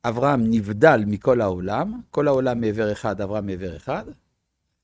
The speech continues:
האנושות מהצד השני, ויש חוליית קשר. חוליית הקשר הזאת היא זו שמביאה גאולה לעולם.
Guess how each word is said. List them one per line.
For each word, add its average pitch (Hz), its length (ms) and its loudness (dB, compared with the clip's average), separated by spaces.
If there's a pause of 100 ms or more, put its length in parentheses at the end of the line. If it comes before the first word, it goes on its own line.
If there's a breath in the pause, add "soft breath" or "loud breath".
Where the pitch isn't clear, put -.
(160)
האנושות 131 520 2
מהצד 113 300 -2
השני, 117 460 -2 (520)
ויש 160 280 6
חוליית 139 360 -2
קשר. - 300 -4 (1000)
חוליית 143 480 0
הקשר 190 480 0
הזאת 139 440 0
היא 175 280 0
זו 214 180 0
שמביאה 143 500 0
גאולה 143 360 2
לעולם. 107 400 0